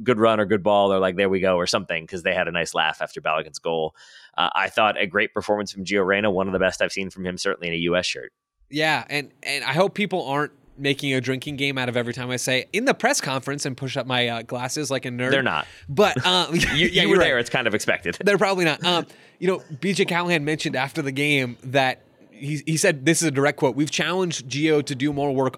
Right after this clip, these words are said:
Speaker 2: off the ball, and he's
Speaker 1: Mm-hmm.
Speaker 2: absolutely risen to the occasion." And I
Speaker 1: Yep.
Speaker 2: think that is a fair summary of, of Gio's window. Again, like, he did a lot of good stuff in this game. Maybe, maybe this is a, a byproduct of me being high,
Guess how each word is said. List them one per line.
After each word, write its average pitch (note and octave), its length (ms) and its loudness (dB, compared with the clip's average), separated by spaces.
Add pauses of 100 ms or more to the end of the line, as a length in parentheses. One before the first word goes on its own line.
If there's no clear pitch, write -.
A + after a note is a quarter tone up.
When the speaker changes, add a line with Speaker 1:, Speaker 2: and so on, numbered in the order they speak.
Speaker 2:
off C3+ 260 0
the D3+ 120 2
ball, A#2+ 420 0 (420)
and D#3+ 100 0
he's C#3+ 120 0
Speaker 1:
Mm-hmm. D3 200 0
Speaker 2:
absolutely D3 460 0
risen C3+ 300 0
to - 80 -14
the C3 140 -4
occasion." A#2 420 -8
And C3 40 -4
I C#3+ 40 2
Speaker 1:
Yep. - 80 2
Speaker 2:
think A3+ 100 -4
that G3+ 160 4
is F3+ 160 6
a C#3+ 60 2
fair D#3 640 0 (440)
summary C3+ 540 0
of, C3+ 280 2
of B2+ 200 -2
Gio's C3+ 440 2
window. B2 340 0
Again, C#3 400 0
like, C3+ 280 -2 (460)
he D#3+ 80 -6
did G#3 140 2
a F3 60 2
lot D3+ 180 4
of D#3+ 60 0
good E3+ 100 4
stuff F3 240 0
in F#3+ 60 -4
this G3 160 0
game. G3+ 180 -2
Maybe, A3 400 2
maybe A#3+ 280 4
this A#3 180 2
is F3+ 80 0
a, E3 160 4
a C#3 140 4
byproduct D3 460 0
of B2+ 80 -4
me C#3 140 -2
being C3+ 220 -2
high, B2 300 -8